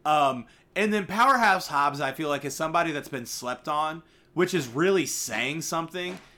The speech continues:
'cause he's Powerhouse Hobbs. Like, there's not a wrong answer in this match. I really hope Wardlow retains. Um, I either want it to be Wardlow or Hobbs, because I don't, I don't need an A E W champion also having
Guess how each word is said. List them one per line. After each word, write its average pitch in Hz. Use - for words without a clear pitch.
'cause 156
he's 143
Powerhouse 147
Hobbs. 120
Like, 165
there's 202
not 190
a 190
wrong 143
answer 139
in 120
this 131
match. 117
I 170
really 202
hope 180
Wardlow 151
retains. 135
Um, 135
I 175
either 214
want 202
it 170
to 180
be -
Wardlow 151
or 123
Hobbs, 101
because 139
I 143
don't, 165
I 139
don't 160
need 165
an 143
A 135
E 135
W 127
champion 123
also 120
having 117